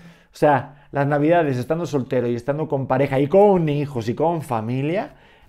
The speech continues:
es diferente. Y eso que estamos en el primer nivel. A ver auténtica cómo llega después de los años, ya cuando Leo pida sus regalos y tal, y nos metamos en otros líos, que ahorita,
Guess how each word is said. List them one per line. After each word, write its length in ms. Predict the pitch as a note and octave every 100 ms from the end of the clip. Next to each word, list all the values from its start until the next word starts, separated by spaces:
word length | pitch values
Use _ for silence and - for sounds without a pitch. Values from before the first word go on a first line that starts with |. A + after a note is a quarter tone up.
| _
es 220 | - D3+ F#3
diferente. 400 | D3 C#3+ D#3 B2+
Y 80 |
eso 140 | C#3+ F#3
que 60 |
estamos 300 | E3 D#3+ F3+ D#3+
en 60 |
el 60 | C3
primer 260 | B2+ C#3
nivel. 400 | C3 A2+ A2 F2+ - - _ - -
A 160 | - B2
ver 160 | C3 F3+
auténtica 560 | F#3+ D3 F3 F#3 F3+ D#3
cómo 220 | D#3+ D#3+
llega 440 | D3 D3+ E3+ B3 -
después 380 | B2+ G#2 C3+ C3+
de 80 |
los 200 | D#3 C3+
años, 320 | C#3 C#3 F3 C#3+
ya 120 | B2+
cuando 260 | D3 C3
Leo 400 | A#2+ C3 C#3+ D3
pida 220 | D3 D3 D3
sus 180 | F3+
regalos 640 | F3 B2+ A2 C3+ C3+ C#3 B2+
y 60 | B2+
tal, 240 | C#3 D3
y 40 |
nos 120 | D#3 A#2
metamos 340 | G#2+ A#2 B2
en 40 | A#2
otros 220 | C3 C3
líos, 220 | D#3+ D3
que 100 | -
ahorita, 400 | G2 C3+ D3+ F#3